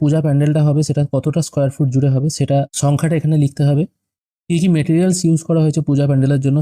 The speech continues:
সেটা এখানে মেনশন করে দেবেন। অনেকে বাঁশের, কাঁচের, কাপড়ের প্যান্ডেল হয়, সেক্ষেত্রে কী টাইপের মেটেরিয়ালস দিয়ে প্যান্ডেল হয়েছে সেটা এখানে মেনশন করে দেবেন। পূজা প্যান্ডেল ছাড়া কতটা এরিয়া আপনার কভার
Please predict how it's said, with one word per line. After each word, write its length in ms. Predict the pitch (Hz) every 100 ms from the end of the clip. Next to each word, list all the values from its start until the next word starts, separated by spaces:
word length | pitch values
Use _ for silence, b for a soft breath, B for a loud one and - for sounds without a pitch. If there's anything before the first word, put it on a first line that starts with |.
| 139
সেটা 140 | 123 120
এখানে 160 | 139 131
মেনশন 240 | 123 135 135
করে 120 | 131 127
দেবেন। 160 | 135 143
অনেকে 180 | 135 143 123
বাঁশের, 340 | 120 - 139 131 -
কাঁচের, 380 | 117 - 135 135 -
কাপড়ের 360 | 117 147 139 139
প্যান্ডেল 260 | 135 123 127
হয়, 100 | 175 -
সেক্ষেত্রে 340 | 135 127 131 -
কী 80 | 175 151
টাইপের 300 | 139 160 160 b b b _ 143
মেটেরিয়ালস 420 | 131 143 165 156
দিয়ে 120 | 165 160
প্যান্ডেল 260 | 139 135 147
হয়েছে 160 | 143 151
সেটা 140 | 143 135
এখানে 160 | 135 147
মেনশন 240 | 131 120 143
করে 120 | 143 139
দেবেন। 160 | 135 175 151
পূজা 160 | 160 180
প্যান্ডেল 260 | 175 175 175
ছাড়া 160 | 180 185
কতটা 220 | 139 147 160
এরিয়া 200 | 143 160 202
আপনার 180 | 151 151 139
কভার 260 | 127 139